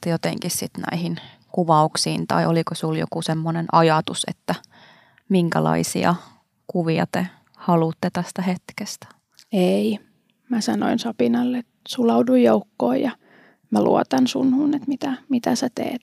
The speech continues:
Speaker 2: Et jotenkaan mä en antanut siihen mitään sellaista, mitään raameja, että kuvaa ihmisiä ja kuvaa, kuvaa tilanteita ja,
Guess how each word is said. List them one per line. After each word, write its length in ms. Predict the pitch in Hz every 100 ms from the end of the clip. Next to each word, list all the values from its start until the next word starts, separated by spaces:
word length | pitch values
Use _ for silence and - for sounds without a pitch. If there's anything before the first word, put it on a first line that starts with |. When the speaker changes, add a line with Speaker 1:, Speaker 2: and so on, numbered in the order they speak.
| -
Speaker 2:
Et 100 | 262 _ _ _ _ _ _ - 453
jotenkaan 520 | 220 - - 240 -
mä 120 | 240
en 100 | -
antanut 380 | - 247 277 277
siihen 380 | - - 240 -
mitään 360 | 240 - - 240
sellaista, 520 | - - 254 - 269 - _ _ _ _ _ _ _
mitään 340 | 233 - 190 196
raameja, 640 | 190 - 220 214 - 247
että 200 | 240 - - - -
kuvaa 300 | 226 220 220
ihmisiä 540 | 214 - 226 202 - 226
ja 140 | 226
kuvaa, 340 | - - - 226 - 320
kuvaa 240 | 247 226 226 -
tilanteita 720 | - - 254 240 - 269 294
ja, 160 | 294